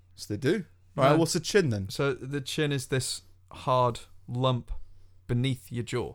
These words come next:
Speaker 2: Technically, you could have no chin and you'd still have a jaw. It's this abscess bit underneath.
Speaker 1: No. <laughs> So you're saying that a chin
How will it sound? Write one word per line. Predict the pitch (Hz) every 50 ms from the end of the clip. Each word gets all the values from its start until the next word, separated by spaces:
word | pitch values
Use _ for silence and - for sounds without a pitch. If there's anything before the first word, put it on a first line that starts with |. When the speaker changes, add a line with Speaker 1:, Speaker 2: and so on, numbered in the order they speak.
| - - -
Speaker 2:
Technically, | - 160 - - 127 - - 110 107 101 120 123 - -
you | 117 120 120
could | - - 110 110
have | 113 117 113 110
no | 120 123 123 120
chin | 120 - - 104 104 104 117 127
and | - 120 117
you'd | 113 123
still | - - 139 123 120
have | 127 110
a | 104
jaw. | 123 127 120 107 - - - - - - - -
It's | - 123 127 -
this | - 127 113 - - - -
abscess | 135 135 127 - - - - - - - -
bit | - - - - - - - - - - - - - - - - - - - - - - -
underneath. | 120 120 113 117 120 120 110 90 - - - - - - - - - - - - - - - - - - - - - - - - - - - - - - - - - - - - - - - - - - - - - - - - - - - _ _ _ _ _ _ _ _ _ _ _ _ _ _ _ _ _ -
Speaker 1:
No. | 143 143 147 143 143 139 127 - - - - - - - - - -
<laughs> | 165 - - - - - - - - 640 659 622 - - - 285 - - 285 285 277 - - 294 254 - - - 302 - - 226 226 - - - - - 285 240 - - - - 285 - - - - 233 - - - - - - - - - - - - 214 - - - -
So | - - 202
you're | 185 160
saying | - 214 208 190 175 175
that | 180 180
a |
chin | 160 - - - - 180 175 165 156 147